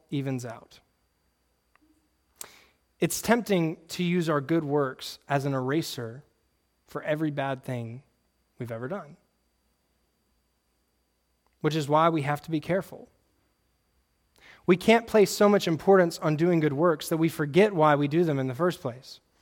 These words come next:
or why we're even able to do them in the first place. Any good work that we ever do is not a credit to us. It's a sign of God's grace in our lives.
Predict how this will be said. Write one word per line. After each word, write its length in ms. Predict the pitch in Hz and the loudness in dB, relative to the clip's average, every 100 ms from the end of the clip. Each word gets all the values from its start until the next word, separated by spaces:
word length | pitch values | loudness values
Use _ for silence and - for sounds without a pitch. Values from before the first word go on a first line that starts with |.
| _ _ _ _ _ | _ _ _ _ _
or 120 | 160 | 2
why 260 | 160 160 170 | 6 10 10
we're 160 | 165 170 | 8 6
even 260 | 160 156 - | 4 0 4
able 400 | 208 180 139 113 | 4 4 2 -2
to 160 | 143 | -10
do 160 | 127 113 | -8 -8
them 140 | 110 | -8
in 60 | 110 | -12
the 80 | 107 | -14
first 300 | 120 117 - | -18 -20 -20
place. 340 | - _ - _ _ _ _ _ _ _ _ _ _ _ _ _ _ _ _ _ - _ _ _ 208 | -20 _ -20 _ _ _ _ _ _ _ _ _ _ _ _ _ _ _ _ _ -20 _ _ _ 4
Any 260 | 247 277 | 6 6
good 240 | 185 214 180 | 6 6 8
work 420 | 160 202 190 147 | 6 6 4 0
that 100 | 165 | 0
we 160 | 160 | 4
ever 200 | 170 170 | 4 2
do 280 | 156 175 160 | 4 4 4
is 180 | 156 143 | 2 2
not 260 | 165 220 175 | 4 4 0
a 40 | |
credit 400 | - 185 151 - | 0 0 0 -4
to 120 | - - | -14 -10
us. 480 | 202 180 - - - - _ _ _ _ _ _ _ _ _ | -8 -8 -12 -18 -18 -20 _ _ _ _ _ _ _ _ _
It's 140 | 180 202 | -2 -2
a 60 | |
sign 440 | 165 - 202 226 208 | -4 2 4 6 4
of 140 | 147 | 2
God's 300 | 180 175 151 | 4 2 0
grace 460 | 127 156 202 170 - | -2 0 2 -2 -6
in 100 | 147 | -6
our 160 | 139 | -4
lives. 640 | 139 190 139 - - - | -4 -6 -8 -10 -20 -20